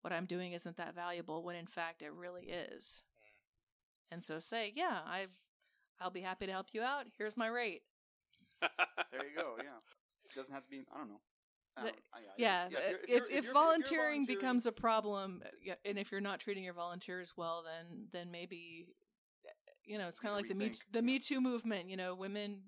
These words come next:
Speaker 1: you know, i-, if, if people, if, if all the volunteers behave in solidarity and don't tolerate being mistreated, that's, that's where the culture changes, because if, if they know that, "Oh, well, this, this volunteer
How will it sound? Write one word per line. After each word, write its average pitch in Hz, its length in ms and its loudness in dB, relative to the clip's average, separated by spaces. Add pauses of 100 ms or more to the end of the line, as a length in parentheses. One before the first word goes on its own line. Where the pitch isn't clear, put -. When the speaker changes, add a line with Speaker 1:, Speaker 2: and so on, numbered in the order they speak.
(400)
Speaker 1:
you 196 80 -6
know, 180 240 -2
i-, 165 140 -6
if, 180 240 -8
if 180 320 -6
people, 185 480 -8
if, 180 100 -8 (100)
if 196 160 -2
all 208 120 6
the 208 100 0
volunteers 190 640 -2
behave 185 380 -10
in 180 100 -14
solidarity 180 760 -4
and 170 160 -14
don't 170 260 -6
tolerate 170 640 -4 (680)
being 180 200 -4
mistreated, 175 680 -6 (840)
that's, 185 220 -2 (120)
that's 185 280 -2
where 185 120 0
the 180 80 -4
culture 175 380 -6
changes, 180 540 -8
because 180 320 -8
if, 175 100 -10 (160)
if 190 180 -4
they 208 160 0
know 202 340 0
that, 175 220 -4 (320)
"Oh, 226 200 4
well, 214 100 2
this, 247 460 -2 (140)
this 226 180 -4
volunteer 190 680 -6